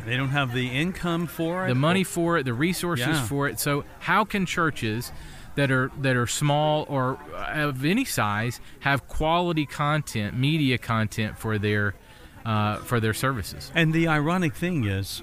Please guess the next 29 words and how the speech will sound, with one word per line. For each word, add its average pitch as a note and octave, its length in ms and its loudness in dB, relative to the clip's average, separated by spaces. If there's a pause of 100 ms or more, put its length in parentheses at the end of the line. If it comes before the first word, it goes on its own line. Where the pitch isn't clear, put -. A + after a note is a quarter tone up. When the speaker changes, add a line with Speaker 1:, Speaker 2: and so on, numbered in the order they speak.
Speaker 1:
Carl, A#2 400 -2
everybody C3+ 640 0
right A#2+ 240 0
now, A#2 460 0 (320)
every D3+ 260 0
church, D3 580 -2 (560)
really C3+ 460 2 (100)
most D#3+ 520 0
every G2+ 320 -2
church G#2+ 520 -4
in C#3 140 0
the D3 80 2
United B2 400 2
States, D#3+ 540 -4 (360)
uh, B2 180 -4
got C#3 260 0
baptized D3 560 0
into C#3 240 0
doing B2+ 340 2
video, B2 380 2
whether A#2+ 220 0
they A2+ 280 -2 (380)
had C#3+ 180 -2
a A#2+ 160 -4 (100)
Speaker 2:
Absolutely. C3 640 2
Speaker 1:
plan A2+ 180 0
or D3+ 160 2
not, B2 440 0
Speaker 2:
Mm-hmm. A#2+ 420 -2